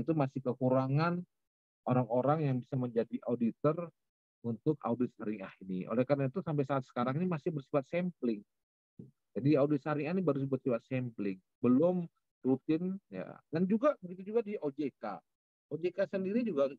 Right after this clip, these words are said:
kekurangan tenaga auditor, sehingga juga untuk lembaga keuangan tidak semuanya tercover tiap tahun. Jadi, di sampling juga, gitu. Nah, ini, ini masalahnya. Jadi, maksud saya kepada Bapak Ibu sekalian,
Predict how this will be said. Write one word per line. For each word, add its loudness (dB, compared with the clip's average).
kekurangan -4
tenaga -6
auditor, 0
sehingga -4
juga 0
untuk -6
lembaga 0
keuangan -2
tidak -6
semuanya 2
tercover 0
tiap -2
tahun. -2
Jadi, -2
di -14
sampling 0
juga, -2
gitu. -16
Nah, 2
ini, 4
ini 4
masalahnya. 0
Jadi, -4
maksud -2
saya 2
kepada 0
Bapak -10
Ibu -8
sekalian, -4